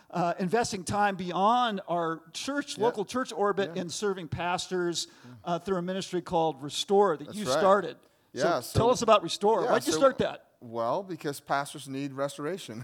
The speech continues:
Speaker 2: <laughs> And I went to, uh, we went to that pastors retreat that one year where it was, like, all kinds of things going on. Jason, thank you for offering up just the time to free up these guys and gals just to spend time away. I remember coming away from that first pastors retreat, there was five hundred pastors and their wives.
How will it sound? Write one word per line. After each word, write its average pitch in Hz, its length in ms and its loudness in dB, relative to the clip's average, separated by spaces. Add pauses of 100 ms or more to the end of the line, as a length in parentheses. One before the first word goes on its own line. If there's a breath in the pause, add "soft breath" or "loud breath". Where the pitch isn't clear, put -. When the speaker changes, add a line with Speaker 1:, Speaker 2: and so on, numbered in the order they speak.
Speaker 2:
<laughs> 190 720 -8
And 139 160 0
I 139 120 4
went 151 180 -4
to, 143 240 -2
uh, 131 160 2
we 131 140 -6
went 147 160 -8
to 151 60 -16
that 139 160 0
pastors 139 360 -2
retreat 139 240 -8
that 135 140 -2
one 135 180 -6
year 139 200 -4
where 131 120 -4
it 123 40 -2
was, 123 140 -6
like, 117 300 0
all 135 160 -4
kinds 139 240 -6
of 131 60 -16
things 135 180 -8
going 127 220 -2
on. 135 220 0
Jason, 135 320 -8
thank 131 180 -6
you 131 80 -10
for 127 240 -6 (300 soft breath)
offering 135 360 -2
up 131 200 -4
just 131 200 -14
the 131 80 -10
time 123 340 -4
to 127 60 -8
free 131 240 -8
up 127 100 -6
these 127 220 -8
guys 123 320 -2
and 117 80 -12
gals 120 300 -4
just 123 160 -16
to 120 60 -14
spend 127 320 -10
time 127 220 -6
away. 117 320 -4
I - 380 -16
remember 147 220 -2
coming 147 240 -4
away 139 160 0
from 135 120 -10
that 123 120 -4
first 135 240 -8
pastors 135 400 -6
retreat, 123 240 -8
there 123 100 -8
was 113 100 -10
five 127 280 0
hundred 131 260 -10
pastors 123 360 -4
and 120 80 -12
their 117 80 -8
wives. 104 380 -6